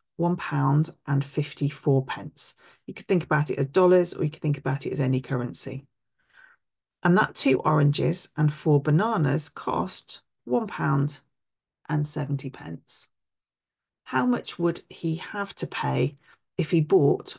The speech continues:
one apple, one orange, and one banana?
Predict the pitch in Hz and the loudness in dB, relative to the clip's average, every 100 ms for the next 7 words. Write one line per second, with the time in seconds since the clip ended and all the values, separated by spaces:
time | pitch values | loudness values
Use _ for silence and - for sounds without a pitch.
0 | _ 175 196 165 139 - 143 147 - _ | _ 2 4 4 -2 -2 0 0 -4 _
1 | _ _ _ - 196 180 135 139 139 139 | _ _ _ 0 2 2 2 2 2 0
2 | - _ _ _ - 139 139 139 139 135 | -6 _ _ _ -4 -2 0 2 2 0
3 | 135 135 135 127 117 135 | -4 -4 -2 -2 -4 -8